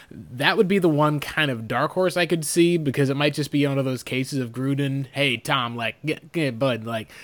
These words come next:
I know you like win a Super Bowl. Come on over here to the, the Raiders and help us with Vegas." And I think that would be one that I'd give a small chance to. But the tough thing, like you said, John, not a playoff team last year. Their defense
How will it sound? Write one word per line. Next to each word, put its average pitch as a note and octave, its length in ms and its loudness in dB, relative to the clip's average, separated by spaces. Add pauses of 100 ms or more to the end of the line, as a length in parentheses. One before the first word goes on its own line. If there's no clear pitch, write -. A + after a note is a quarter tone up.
(260)
I D3+ 80 0
know F3 180 4
you E3 160 2
like E3 200 0
win E3 200 0
a C3 60 -2
Super D3+ 340 -4
Bowl. D3 400 4
Come D#3+ 180 0
on D#3+ 120 2
over D#3+ 160 2
here E3 140 6
to C#3+ 320 0 (100)
the, C#3+ 400 -6
the C3+ 100 -2
Raiders D#3 380 2
and C3+ 140 -2
help D3 260 -2
us C3+ 120 -4
with A2+ 160 -8
Vegas." D#3 540 0 (260)
And B2 180 -8 (100)
I F3 260 -4
think G#3 560 -4
that E3 260 2
would E3 140 0
be E3 100 4
one D#3 220 2
that D3+ 120 -2
I'd C#3 180 -2
give C#3 160 0
a C3+ 80 -4
small G3+ 580 -4
chance A3 320 -2
to. A3+ 260 0 (540)
But D3 300 4
the C#3+ 60 -4
tough F#3+ 220 4
thing, F3 140 2
like D3+ 220 4
you C#3 80 2
said, C#3 160 2
John, B2 340 -2 (680)
not C3 240 4
a E3 40 8
playoff E3 400 4
team D3+ 240 0
last B2+ 320 -4
year. B2+ 240 0
Their A#2+ 160 -4
defense D3 720 0